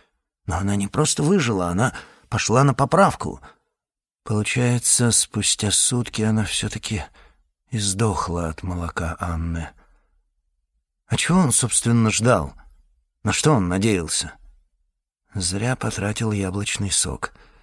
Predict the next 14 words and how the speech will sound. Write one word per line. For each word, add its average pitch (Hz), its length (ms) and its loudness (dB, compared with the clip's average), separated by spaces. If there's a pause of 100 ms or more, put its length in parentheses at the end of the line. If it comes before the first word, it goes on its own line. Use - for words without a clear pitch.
(200)
Влил 98 480 -2
его 95 280 -2
в 90 120 -4
молоко, 92 500 -2
которым 90 480 -4
нельзя 92 420 -4
поить 78 360 -8
Опси. 78 380 -4 (440)
Идиот. 85 580 -8 (840)
Хотел, - 380 -2
чтобы 110 360 -2
было 101 260 -2
ещё 95 520 -4
полезней. 78 840 -6